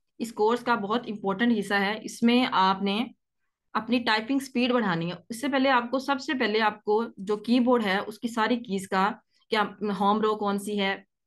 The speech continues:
और ये अपर रो कौन सी है, कौन सी फिंगर पे कौन सी रो जो है, अ, की आ रही है, ये सारी पहले आपको याद करनी पड़ेगी और ये सारी आपको डिटेल से सिखाई जाएंगी।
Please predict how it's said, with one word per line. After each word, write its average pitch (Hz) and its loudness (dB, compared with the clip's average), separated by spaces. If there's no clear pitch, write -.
और 190 2
ये 196 0
अपर 214 -2
रो 208 2
कौन 196 -4
सी 196 -6
है, 196 0
कौन 208 0
सी 226 -2
फिंगर 214 -2
पे 202 0
कौन 214 0
सी 226 -4
रो 196 0
जो 196 -6
है, 208 -4
अ, 185 -2
की 208 -4
आ 165 2
रही 160 -6
है, 160 -10
ये 254 2
सारी 247 2
पहले 226 0
आपको 214 0
याद 180 -2
करनी 202 -2
पड़ेगी 226 2
और 208 2
ये 202 -2
सारी 214 -2
आपको 220 -2
डिटेल 190 -2
से 202 -2
सिखाई 180 -2
जाएंगी। 226 2